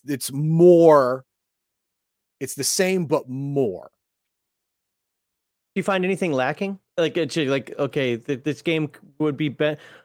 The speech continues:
Speaker 2: it'd be beneficial if, like, this superpower is added or changed. Like, I don't wanna say change, like, as in it's broken. You know, we always talk about inv-, invulnerability and altered physical structure. I'm not talking like that, but I'm just talking, are there just some things that just seem to stand out too much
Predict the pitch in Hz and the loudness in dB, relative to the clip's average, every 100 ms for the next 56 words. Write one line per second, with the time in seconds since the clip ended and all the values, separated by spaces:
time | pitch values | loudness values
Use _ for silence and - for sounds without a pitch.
0 | _ _ _ _ _ _ _ _ _ _ | _ _ _ _ _ _ _ _ _ _
1 | 170 160 202 196 202 185 196 156 147 156 | -4 -2 -2 -2 -2 -4 -4 -6 -4 -4
2 | 151 170 - 196 - 180 165 160 170 175 | -2 -4 -4 -8 -4 -2 -2 -2 -2 -2
3 | 180 147 - 175 165 151 - - 139 170 | -2 -4 -4 -4 -4 -4 -6 -8 -8 -4
4 | 214 262 262 233 - 214 190 190 165 170 | -2 -2 -2 -4 -4 -4 -4 -4 -2 -4
5 | 131 - 156 151 147 156 170 202 208 - | -4 -2 -2 -2 -2 -2 0 0 -2 -4
6 | 175 175 165 165 165 - - - 165 151 | -6 -4 -4 -2 -4 -12 -14 -6 -6 -4
7 | - 160 156 170 165 147 156 156 156 151 | -4 -2 0 -2 -2 -2 0 0 0 -2
8 | 139 143 143 151 - 143 147 139 147 165 | -2 -4 -6 -8 -8 -8 -6 -4 -2 -2
9 | 190 185 185 180 160 139 147 131 139 147 | -4 -4 -4 -4 -6 -6 -4 -4 -4 -6
10 | 147 180 180 180 147 156 160 156 160 208 | -6 -6 -4 -4 -2 -2 -2 -6 -6 -6
11 | 208 - 196 185 180 147 160 - 180 165 | -6 -4 -4 -2 -4 -6 -8 -6 -6 -6
12 | - 175 165 170 156 - 185 175 180 | -6 -4 -2 -2 -4 -4 -4 -2 -4